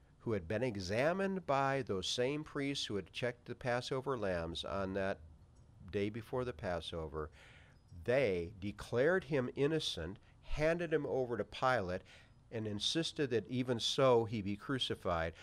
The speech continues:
So he's crucified, and here is the sinless one taking our sin upon himself. And he was qualified to do so. Why? Because the priest just declared him innocent, right? So he fulfilled the law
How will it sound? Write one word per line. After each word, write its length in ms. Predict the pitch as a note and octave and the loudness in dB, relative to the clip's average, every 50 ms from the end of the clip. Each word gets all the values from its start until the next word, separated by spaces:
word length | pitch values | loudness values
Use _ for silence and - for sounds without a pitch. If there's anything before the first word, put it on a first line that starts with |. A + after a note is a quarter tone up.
| - - - | -20 -18 -10
So 140 | - - G#2+ | -6 -4 -2
he's 260 | A2+ D#3 D3+ D3+ - | 0 0 0 -2 -2
crucified, 600 | - D3 C#3 - - A2+ G2+ - G2+ G2 F#2+ F#2 | -4 -4 -4 -4 -4 -4 -2 0 0 0 0 0
and 120 | F#2+ F#2 G2+ | -2 -2 -2
here 200 | B2 C3 C#3 C#3 | 0 0 0 0
is 120 | C3+ - | -2 -4
the 80 | - G#2 | -4 -4
sinless 560 | - - - C3 B2+ B2 A2 G2 F2+ - - | -2 -2 -2 -2 -2 -2 -2 -2 -2 -2 -2
one 200 | F#2+ F#2 F#2+ F#2 | -2 -2 -2 -4
taking 540 | - - - C3 B2+ B2+ - C#3 B2+ A#2+ - - | -6 -6 -6 -6 -6 -4 -6 -6 -6 -6 -4 -4
our 400 | F#2 A2 A#2 B2 A#2+ A#2 A#2+ A2+ | -2 0 0 2 2 0 0 0
sin 480 | - - - - B2+ A#2 G#2+ F#2 F2 - - | -2 -4 -2 -2 -2 -2 -2 -2 -2 -4 -8
upon 340 | - - - G#2+ G2 F#2+ | -10 -6 -2 -2 -2 -2
himself. 540 | G2 F#2+ F2+ E2+ - - A2 G2+ F2+ E2+ - - - - - - - | -2 -4 -8 -8 -6 -4 0 0 0 0 0 -4 -12 -20 -16 -10 -6
And 80 | G#2 G2+ | -4 -4
he 80 | F#2+ | -2
was 160 | F#2+ G2 G2 - | -2 -4 -4 -6
qualified 600 | - - B2 A2+ A#2 A#2 - - A#2+ A#2+ B2 G#2 | -4 -2 0 0 0 0 -2 0 0 0 0 -2
to 60 | A2+ | -4
do 200 | G2 F2+ B2+ D#3+ | -6 -6 -6 -4
so. 180 | F#3 - A2+ G#2 | -2 0 0 0
Why? 280 | G2+ G#2+ C#3+ D#3 A#2 | 2 2 2 2 2
Because 300 | E2 F#2 G2+ - A2 F#2+ | 2 -2 -2 -4 -4 -4
the 60 | F#2+ A#2+ | -4 -8
priest 320 | - - B2+ A#2+ - - | -8 -8 -8 -6 -6 -6
just 180 | - A#2 - - | -8 -8 -8 -10
declared 380 | B2 - - A2 B2 E3 D#3+ | -12 -6 -2 0 0 0 0
him 100 | B2+ G#2 | -2 -4
innocent, 360 | A2 D3+ D#3 - - A2+ G#2+ - | -4 -4 -6 -8 -10 -12 -12 -12
right? 280 | - F#2 F#2 A#2 - - - - - - - - - - - - - - - - - - - - - - - - - - - - - - - - | -12 -12 -12 -12 -14 -18 -20 -20 -20 -20 -20 -20 -20 -20 -20 -20 -20 -20 -20 -20 -20 -20 -20 -20 -20 -20 -20 -20 -20 -20 -20 -20 -20 -20 -20 -16
So 120 | - C3+ | -12 -10
he 80 | A#2 G#2+ | -10 -10
fulfilled 580 | A2+ A2+ A#2 B2 B2 - - D3+ C#3+ C#3+ C#3 | -12 -12 -12 -12 -10 -4 -2 0 2 2 2
the 80 | C#3 C#3 | 0 0
law 440 | C3+ B2+ B2+ C3 B2+ B2+ B2 B2 | 4 8 10 12 12 12 12 10